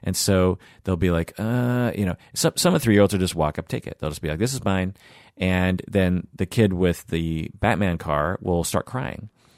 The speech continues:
And the kid who took the Batman car doesn't give a shit. <laughs> Just like, "This is mine now, fucker, and I'm taking this home with me." <laughs> That's psychopathic, you know, s-, it's not yours.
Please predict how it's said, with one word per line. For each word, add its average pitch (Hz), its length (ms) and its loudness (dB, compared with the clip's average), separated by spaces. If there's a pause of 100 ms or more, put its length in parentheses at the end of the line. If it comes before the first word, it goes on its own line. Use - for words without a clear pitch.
(320)
And 95 480 2
the 90 400 0
kid 98 240 0
who 90 100 2
took - 260 0
the 80 180 2
Batman 80 400 -4
car 82 200 -2
doesn't 87 220 -2
give 101 160 0
a 87 40 0
shit. 53 320 -6 (240)
<laughs> - 200 -20
Just - 200 -6
like, 71 180 -4 (340)
"This 135 140 4
is 139 100 2
mine 110 260 6
now, 80 260 0
fucker, 82 520 0
and 80 400 -4
I'm 95 140 -2
taking 92 200 0
this 78 100 -4
home 78 140 -4
with 69 140 -8
me." 55 180 -12
<laughs> - 60 -4 (1120)
That's 170 200 2
psychopathic, 196 760 2
you 95 120 0
know, 92 120 4
s-, - 240 -2
it's - 300 -2
not 104 240 2
yours. 87 640 -4